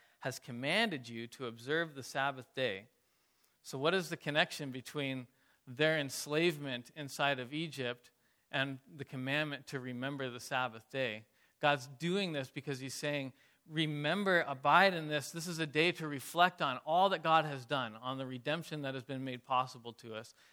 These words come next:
and to, and to sit and appreciate and take this in as, as a good thing, to rest in that." And as a holy day, God gives very grave consequences for neglecting the Sabbath. I think we would be surprised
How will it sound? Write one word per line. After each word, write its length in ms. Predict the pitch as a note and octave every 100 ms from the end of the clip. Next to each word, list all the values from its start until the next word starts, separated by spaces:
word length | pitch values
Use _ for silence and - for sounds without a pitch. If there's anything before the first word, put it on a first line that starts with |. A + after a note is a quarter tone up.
| _ -
and 140 | C3
to, 220 | - C3+ -
and 140 | C#3 -
to 140 | A#2+
sit 320 | - - F3+
and 100 | D3+
appreciate 520 | C3 - E3 - D#3+ A#2+
and 120 | A#2
take 260 | D#3+ D#3+
this 260 | D3+ C#3 - -
in 400 | D3 B2+ A#2 A2+ _ _ -
as, 400 | A#2+ A#2+ A#2 -
as 160 | C#3 B2
a 60 |
good 440 | B2 B2+ D3+ C3+ -
thing, 260 | C#3+ A2 G2+
to 120 | - B2+
rest 400 | C3+ D3 - -
in 160 | C3 A#2
that." 300 | B2 G#2 - _ _ _ _ _ _ _ _ _ _ _ _ - _ _ _ _
And 100 | D3
as 160 | D#3 C#3+
a 60 |
holy 400 | C3 F#3 G3 F#3+
day, 240 | E3 E3+ E3+
God 420 | D3 D#3+ E3 D#3 - - C#3+
gives 340 | E3 D#3+ C3+ - D3
very 280 | B2+ F3 F#3
grave 440 | D3+ D#3 F3 E3+
consequences 1000 | - D#3+ D#3+ D#3+ - C3+ B2 B2 A#2+ A2+ -
for 380 | - C#3 C3+ C#3
neglecting 560 | C#3 B2 C#3 C#3 D3 C3+
the 80 | A#2+
Sabbath. 420 | - B2+ A2+ A2+
I 60 | A#2+
think 240 | D3+ C#3
we 80 | C#3+
would 160 | C3+
be 120 | C3 C3+
surprised 680 | B2+ - C3+ C3+ C#3+ B2